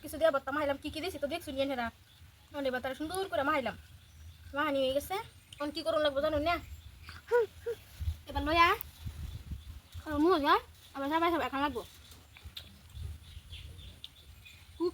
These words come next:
স্বাদ হয়েছে, খুব স্বাদ। সবাই বানায় খাবেন। তাহলে আমি ভর্তা খাই,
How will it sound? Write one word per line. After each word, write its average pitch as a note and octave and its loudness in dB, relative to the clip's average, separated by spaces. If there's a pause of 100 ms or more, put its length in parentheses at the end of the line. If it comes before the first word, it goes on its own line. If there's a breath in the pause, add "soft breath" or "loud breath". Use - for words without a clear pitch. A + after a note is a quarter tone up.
স্বাদ D#4+ 2
হয়েছে, B3+ -4
খুব C#4 -8
স্বাদ। C4+ -2 (180)
সবাই D4 -6
বানায় D4+ 2
খাবেন। C#4+ -2 (1700)
তাহলে C#4+ 0
আমি D4 -2
ভর্তা C#4+ -4
খাই, F#4+ 4